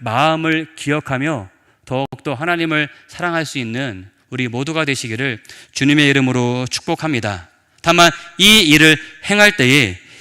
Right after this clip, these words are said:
인간적인 생각, 인간적인 방법, 나의 생각이 아니라 하나님의 뜻을 따르며 하나님의 때 따라 할 수 있기를 바랍니다. 분명히 하나님께서는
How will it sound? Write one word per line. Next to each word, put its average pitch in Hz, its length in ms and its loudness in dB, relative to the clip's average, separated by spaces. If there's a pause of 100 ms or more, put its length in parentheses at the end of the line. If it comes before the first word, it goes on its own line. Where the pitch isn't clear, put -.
(180)
인간적인 180 680 4
생각, 170 500 2 (880)
인간적인 175 680 2
방법, 139 480 2 (760)
나의 131 460 2
생각이 185 480 0
아니라 110 420 0 (320)
하나님의 196 560 4 (100)
뜻을 214 280 2
따르며 139 680 0 (460)
하나님의 135 680 -6 (100)
때 143 320 2 (400)
따라 139 380 0 (200)
할 180 220 -2
수 147 360 -2
있기를 131 540 0
바랍니다. 113 600 -4 (360)
분명히 208 560 0
하나님께서는 180 1000 -4